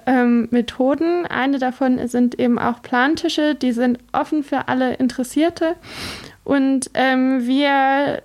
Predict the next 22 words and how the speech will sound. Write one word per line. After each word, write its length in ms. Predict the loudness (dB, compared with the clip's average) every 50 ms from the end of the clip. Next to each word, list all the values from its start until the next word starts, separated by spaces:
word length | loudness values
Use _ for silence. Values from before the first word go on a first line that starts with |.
| _
ja, 260 | -2 0 2 2 0 -2
veranstalten 800 | -4 -4 -2 -2 0 0 -2 -4 -2 -2 -2 0 2 0 0 2
die 200 | 2 2 0 0
zu 440 | -4 0 2 4 4 4 4 2 2
bestimmten 540 | 0 -2 -2 0 0 0 0 2 0 0 0
Themen, 320 | 0 0 2 2 2 2
an 140 | 2 2 2
denen 240 | 2 4 4 4 2
wir 80 | 2 0
gerade 300 | 0 -2 -2 -2 -2 -2
arbeiten. 720 | -2 0 0 0 0 0 -2 -2 -2 0 0 2 0 2
Und 180 | 0 0 0 0
gerade 300 | -2 -2 -2 -2 -2 -4
finden 280 | -4 -4 -4 -4 -4
die 120 | -4 -2 -2
im 220 | 0 0 0 0
Rahmen 320 | 0 0 0 2 2 2
der 120 | 0 0 -2
Bedarfsplanung 1000 | -2 -4 -4 -2 0 0 0 -2 -4 -12 -18 -6 -2 -2 0 2 0 0 -2
statt. 280 | -4 -2 0 0 0 0 0
Das 200 | -2 -4 -2 0
heißt, 300 | 0 2 2 0 0 -4